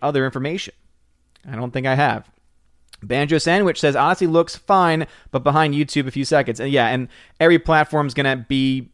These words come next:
behind in a different way in some capacity. "Works fine, but behind a few seconds. All good on my end, but again, I'm on a Mac," says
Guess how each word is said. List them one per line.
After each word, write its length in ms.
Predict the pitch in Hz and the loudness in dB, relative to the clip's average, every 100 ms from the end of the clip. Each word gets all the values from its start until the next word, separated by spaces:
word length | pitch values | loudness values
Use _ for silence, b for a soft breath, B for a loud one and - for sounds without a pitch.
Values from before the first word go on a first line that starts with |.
| _ | _
behind 440 | 131 123 131 131 127 | 0 2 2 2 0
in 100 | 120 | -2
a 60 | |
different 340 | 117 117 123 113 | -2 -2 -4 -2
way 360 | 113 113 113 104 | -2 -2 -4 -8
in 80 | 117 | -10
some 220 | 120 110 | -8 -8
capacity. 680 | 110 - 117 110 117 113 110 b b b - | -6 -6 -6 -4 -4 -6 -8 b b b -6
"Works 260 | 131 135 | -4 -2
fine, 420 | - 170 170 170 165 | 0 2 4 2 0
but 380 | 147 - _ | -2 -4 _
behind 300 | 139 127 131 | 0 0 0
a 20 | 127 | -2
few 140 | 123 | -4
seconds. 560 | - 120 117 117 113 - | -2 -4 -2 -8 -10 -2
All 220 | 139 147 | 2 2
good 220 | 147 147 | 4 4
on 80 | 143 | 4
my 200 | 139 143 | 2 2
end, 220 | 139 139 | 2 0
but 100 | 131 | 0
again, 320 | 127 120 127 127 | 0 0 -2 -2
I'm 200 | 120 117 | -2 0
on 140 | 117 | 0
a 120 | 85 | -2
Mac," 380 | 120 113 110 110 | -2 -2 -4 -6
says 360 | - 110 110 | -4 -4 -4